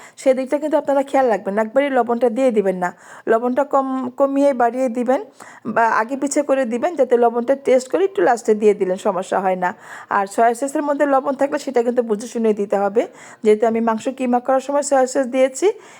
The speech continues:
এখানে একটু উপরে দিয়ে দিব। আহ, আর বেশি মশলা দেবো না, একটু সাদা সাদা রাখবো ভাজিটা, বেশি মশলা দিলে এটা একদম গা-, ভাজার পরে ডিপ হয়ে যায়, যার জন্য আমি মশলা কিন্তু কম দিচ্ছি। আহ, এর আগে আমি চিকেন বান বানিয়েছিলাম, আমি উপরে সস দিয়েছিলাম, টমেটো সস দিয়েছিলাম,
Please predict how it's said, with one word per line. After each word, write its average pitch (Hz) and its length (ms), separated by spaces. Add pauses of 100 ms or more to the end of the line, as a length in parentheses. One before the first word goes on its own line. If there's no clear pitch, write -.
এখানে 359 320
একটু 320 180
উপরে 226 240
দিয়ে 214 200
দিব। 220 220
আহ, 381 100 (500)
আর 214 380
বেশি 277 280
মশলা 339 280
দেবো 240 260
না, 185 60
একটু - 140
সাদা 247 240
সাদা 262 240
রাখবো 262 260
ভাজিটা, 254 480 (420)
বেশি 240 240
মশলা 254 360
দিলে 285 240
এটা 262 140
একদম 226 340
গা-, 202 440
ভাজার 220 300
পরে 277 200
ডিপ 262 380
হয়ে 214 180
যায়, 190 240 (380)
যার 233 140
জন্য 269 180
আমি 262 120
মশলা 254 300
কিন্তু 262 220
কম 262 280
দিচ্ছি। 226 340
আহ, - 460 (160)
এর 233 180
আগে 254 240
আমি 254 140
চিকেন 254 340
বান 254 180
বানিয়েছিলাম, 262 600
আমি 233 140
উপরে 247 240
সস 240 280
দিয়েছিলাম, 233 560
টমেটো 226 340
সস 233 220
দিয়েছিলাম, 240 500